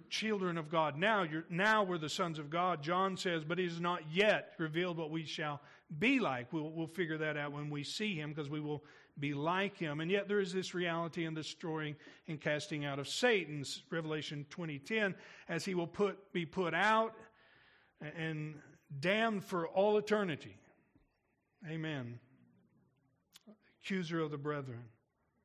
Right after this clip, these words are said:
We're not missing the obvious. John says in First John five nineteen, "The whole world lies in the power of the evil one." Jesus is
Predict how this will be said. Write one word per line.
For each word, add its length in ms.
We're 60
not 220
missing 480
the 160
obvious. 720
John 400
says 580
in 220
First 300
John 220
five 360
nineteen, 420
"The 80
whole 140
world 280
lies 460
in 80
the 100
power 480
of 200
the 100
evil 460
one." 340
Jesus 380
is 180